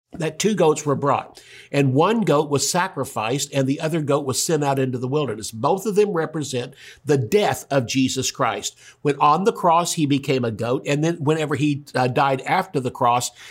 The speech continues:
and when in three days and three nights in the heart of the earth, he suffered spiritual death. We have the physical death, that was the goat that was killed, and we have spiritual death, the one that was banished off into the wilderness, and that's what Jesus did for three days and three nights. He became the goat on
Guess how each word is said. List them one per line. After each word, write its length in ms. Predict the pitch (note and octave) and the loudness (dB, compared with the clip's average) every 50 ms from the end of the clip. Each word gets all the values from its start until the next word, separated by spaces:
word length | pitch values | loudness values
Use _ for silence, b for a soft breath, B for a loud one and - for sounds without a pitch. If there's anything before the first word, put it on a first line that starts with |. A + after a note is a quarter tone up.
| B B B B | B B B B
and 180 | C#3 D3 C#3+ | 0 2 2
when 140 | D3+ D#3 D3+ | 4 4 4
in 60 | C#3+ | 2
three 240 | C3 C#3 C#3+ D#3+ E3+ | 2 0 0 0 2
days 240 | D#3+ D#3 D#3 C#3 B2+ | 2 2 2 0 -2
and 100 | C#3 B2+ | -4 -4
three 160 | - E3 D3+ | -4 -2 -2
nights 280 | C#3 C#3+ C#3 C3+ C3 - | 0 0 0 -2 -2 -2
in 40 | |
the 80 | C3 B2+ | -4 -2
heart 240 | - - C#3+ C#3 B2 | 0 0 0 0 0
of 60 | A#2 | -2
the 120 | A#2+ A#2 | -4 -4
earth, 140 | A#2+ B2 A2+ | -4 -4 -4
he 80 | - C#3+ | -4 -6
suffered 380 | C3 - C#3 B2 - C#3+ C3+ | -4 -2 -4 -4 -2 -4 -6
spiritual 500 | C3+ - - G#3 G3+ G3 E3+ B2+ - B2+ | -6 -6 -4 -4 -4 -2 -4 -4 -4 -4
death. 260 | A2 A#2 G#2+ G2+ - - B B B B B | -4 -4 -4 -6 -6 -12 B B B B B
We 140 | B D#3 C#3+ | B 2 4
have 120 | C#3+ C3+ | 4 2
the 80 | A#2 A#2 | 0 0
physical 460 | - - F#3+ F#3+ F#3+ A3+ G3+ G3 G3+ | 2 4 4 4 4 2 2 4 4
death, 320 | G#3 F3 F#3+ G3 G#3 G3+ - | 4 4 2 2 0 -2 0
that 200 | C#3+ D3+ D#3 C#3 | 0 0 0 0
was 140 | C#3+ - | -2 -2
the 80 | - C3 | 0 0
goat 280 | A2+ C#3 C3+ C3 C3 - | 2 2 2 2 0 -2
that 100 | - - | -8 -8
was 120 | G2+ - | -8 -8
killed, 460 | - - G#3+ G#3 G3+ G3 G3 F#3+ F#3+ B B B B B | -2 2 4 4 6 4 2 0 0 B B B B B
and 100 | C3+ D3 | -2 0
we 120 | C#3+ C3+ | 2 2
have 100 | B2+ A2+ | 2 0
spiritual 500 | - - - G#3+ A3 G#3+ G3 - D3+ C#3 | -2 -2 0 2 4 4 4 4 2 0
death, 240 | B2 C#3 C3+ C3+ C#3 | 2 0 0 0 0
the 80 | C#3+ | 0
one 140 | C3+ C3+ C#3+ | 0 0 0
that 80 | C#3+ C3+ | -2 -2
was 140 | C3 G#2 G2 | -4 -6 -8
banished 600 | - - - D#3 D#3+ E3+ D3+ C#3 C3 A#2+ - - | -8 -6 -4 -2 -2 0 0 0 -2 -2 -2 -4
off 260 | - D3+ D3+ C#3 - | -2 0 0 0 0
into 220 | D#3+ D3+ C3+ C3+ | -2 -2 -2 -2
the 100 | A#2 B2+ | 0 -2
wilderness, 600 | B2 B2+ D3+ F#3+ G3 F#3 D3+ B2+ A#2+ A#2+ A#2+ - | 0 0 2 2 2 2 0 -2 -2 -4 -4 -4
and 100 | B2+ B2 | -4 -4
that's 160 | C3 B2+ B2+ | -4 -4 -4
what 160 | - C3+ A#2 B2+ | -4 -6 -6 -6
Jesus 460 | G2+ A#2 B2+ C3+ B2 - F3 C#3+ - | -4 -4 -4 -4 -4 -4 -8 -8 -8
did 280 | - B2 A#2 A2+ A#2 - B B B B B | -6 -6 -6 -6 -6 -8 B B B B B
for 140 | B - D#3 | B -4 -4
three 260 | D3 - C#3 C#3 C#3 | -4 -2 -2 0 0
days 240 | B2+ C3 B2+ B2+ A#2+ - | 2 2 2 0 0 -2
and 80 | B2+ | -6
three 200 | A2+ - C#3 C3+ | -6 -2 -2 0
nights. 260 | C3 B2+ A2 A2 G#2 | 0 0 -2 -4 -6
He 140 | - - E3 | -6 -4 -2
became 400 | D#3+ E3 E3+ E3+ D#3+ D#3 D#3+ D3+ | -2 -2 -2 0 -2 -2 -2 0
the 100 | D3 D#3 | -2 0
goat 320 | C#3+ C3+ B2 A#2+ B2+ C3+ - | 2 2 2 2 0 -2 -4
on 280 | - A#2 A#2 A#2 A#2 A2+ | -4 -4 -2 -2 -4 -6